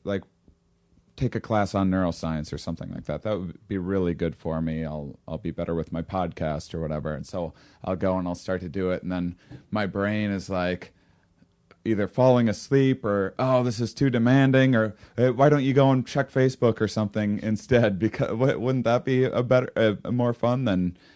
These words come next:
um, taking this neuroscience class right now? But compared to, like, the math involved in moving your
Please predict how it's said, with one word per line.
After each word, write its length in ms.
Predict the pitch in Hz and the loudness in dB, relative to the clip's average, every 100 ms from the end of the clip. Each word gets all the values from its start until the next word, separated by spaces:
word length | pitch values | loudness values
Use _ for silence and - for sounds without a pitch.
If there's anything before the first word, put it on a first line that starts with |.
| _ | _
um, 440 | 95 92 87 87 85 | -4 0 0 -2 0
taking 340 | 110 110 110 | 0 0 0
this 140 | 101 92 | -2 -2
neuroscience 520 | 104 113 113 117 113 | -2 -2 -2 -4 -4
class 320 | - 117 117 | -2 -2 0
right 140 | 120 117 | -4 -2
now? 220 | 127 127 - - - _ - | -4 -6 -10 -20 -20 _ 0
But 340 | 165 165 - _ _ _ _ _ _ _ _ _ _ - | 4 4 0 _ _ _ _ _ _ _ _ _ _ -4
compared 500 | 147 147 151 156 160 | 0 0 4 4 4
to, 320 | - 131 123 113 | 4 6 6 6
like, 240 | 110 107 | 4 4
the 100 | 98 | 2
math 360 | 92 107 123 120 | 2 2 0 2
involved 640 | 107 98 101 104 107 104 | 2 4 6 6 4 2
in 420 | 110 90 90 90 90 _ _ _ _ _ _ _ - | 0 2 2 0 -4 _ _ _ _ _ _ _ 2
moving 360 | 104 107 107 | 4 4 2
your 360 | 90 87 87 | 2 0 -2